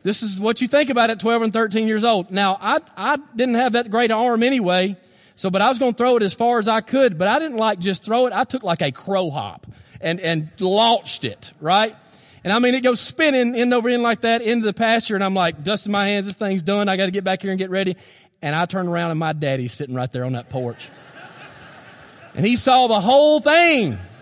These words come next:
I mean, he, he watched me look around, crow hop, throw it, and he didn't say a word. He just had a smile on it, like, "It's about to go down now, brother."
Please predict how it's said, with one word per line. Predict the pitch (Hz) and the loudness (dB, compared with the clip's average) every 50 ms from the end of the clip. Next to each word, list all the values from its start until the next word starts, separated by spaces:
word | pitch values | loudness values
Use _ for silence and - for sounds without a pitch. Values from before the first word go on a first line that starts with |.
| - - - - - - - - - - - - - - - - - - _ - | -20 -20 -20 -20 -20 -20 -20 -20 -20 -20 -20 -20 -20 -20 -20 -20 -20 -20 _ -6
I | - 214 | -2 0
mean, | 220 220 226 | 2 4 4
he, | 254 294 311 | 4 4 4
he | 214 220 302 320 | 4 4 4 4
watched | 302 302 311 330 269 - | 4 4 4 2 2 0
me | 269 285 277 | 0 0 2
look | 277 285 302 247 294 | 4 4 4 4 2
around, | 269 262 262 262 269 285 285 294 269 | 2 4 4 4 4 4 4 2 2
crow | - - 254 269 277 285 277 | 0 0 2 4 6 6 6
hop, | 254 269 285 285 294 285 285 | 6 6 4 4 2 0 -2
throw | 220 262 269 285 285 294 | -2 2 4 6 6 6
it, | 294 285 - - | 6 6 4 2
and | - 180 190 190 | 0 -2 0 0
he | 220 233 | 2 2
didn't | 233 233 226 | 2 2 0
say | - 240 233 226 | 0 0 2 2
a | 220 | 2
word. | 214 226 226 220 202 185 | 2 2 2 2 2 2
He | 190 196 | 0 0
just | 180 180 165 180 | -2 -4 -2 -2
had | 185 180 | -2 -4
a | 170 | -4
smile | - - 185 175 175 170 165 165 | -4 -4 -2 0 0 0 0 0
on | 160 160 | 0 0
it, | 151 | 0
like, | 147 131 135 139 | 0 -2 -2 -4
"It's | 147 151 160 | -8 -8 -6
about | 165 151 151 | -6 -6 -4
to | 156 | -4
go | 156 156 160 | -2 -2 -2
down | 160 160 156 156 143 135 135 | 0 0 0 0 0 0 0
now, | 139 131 123 120 | 0 0 0 -2
brother." | 117 117 110 104 104 | -2 -4 -6 -6 -8